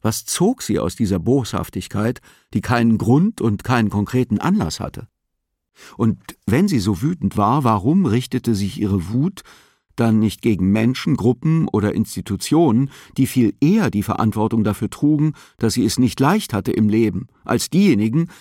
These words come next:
die sie zu ihrer Zielscheibe machte? Und da ich nun einmal ihr einziger Zuhörer war, welche Funktion erfüllten ihre Worte in ihrer eigenen psychischen Ökonomie?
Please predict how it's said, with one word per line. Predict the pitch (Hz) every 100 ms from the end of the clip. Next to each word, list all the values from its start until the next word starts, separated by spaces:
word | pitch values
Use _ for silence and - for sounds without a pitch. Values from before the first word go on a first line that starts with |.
| _ -
die | 143
sie | 113 110
zu | -
ihrer | - 107 95
Zielscheibe | - 220 - 101 71
machte? | 85 78 - - _ _ _ _ _ _ _ -
Und | 113 98 110
da | 98
ich | 165 -
nun | 113 101
einmal | 110 110 101 95
ihr | 113 101
einziger | 147 175 104 98
Zuhörer | - 190 110 98 95
war, | 95 135 151 _ _ _ _ _ _ -
welche | 117 -
Funktion | - 120 95 - 143 185 127
erfüllten | 85 92 131 123 -
ihre | 107 98
Worte | 95 127 143 143
in | 107 110
ihrer | 107 95 -
eigenen | 135 160 113 98 82
psychischen | - 165 147 107 -
Ökonomie? | - - 101 98 104 180 139